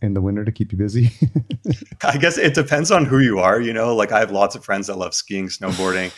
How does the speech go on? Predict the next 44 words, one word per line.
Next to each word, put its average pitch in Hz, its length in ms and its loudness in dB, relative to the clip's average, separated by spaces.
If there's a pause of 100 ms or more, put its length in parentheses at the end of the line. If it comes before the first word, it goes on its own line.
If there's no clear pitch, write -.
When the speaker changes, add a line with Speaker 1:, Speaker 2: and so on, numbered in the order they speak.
(160)
Speaker 2:
<laughs> - 220 -10
but 110 140 4
I 107 160 6
am 107 100 -4
a 95 100 -6
very 98 300 2
much 92 240 -4
a 90 60 -18
summer 90 320 -6
person. 104 440 -4
Speaker 1:
Yeah. 110 60 0
Speaker 2:
So 92 360 -2 (340)
I'm 117 140 4
looking 117 260 -2
forward 104 460 -2
to - 80 -10
hopefully 101 380 -4 (140)
getting 95 240 -2
away 92 300 -2
this 92 240 -6
winter 95 340 -8
somewhere 90 340 -6
warm 90 380 -2
and, 87 220 -12 (440)
and 95 100 -8
kind 90 160 0
of 87 220 -8 (400)
living 104 220 0
a 95 80 0
more 98 160 0
tropical 95 500 0
life 90 260 -2
than 90 400 -8 (160)
Canada 92 280 -2
offers. 92 300 -2
But - 180 0
the - 100 -2
summers 131 440 2
are 98 160 -2
just 101 340 -4
absolutely 98 420 -2
beautiful 92 360 -6
here. 101 320 2
Speaker 1:
Yeah. 95 160 -6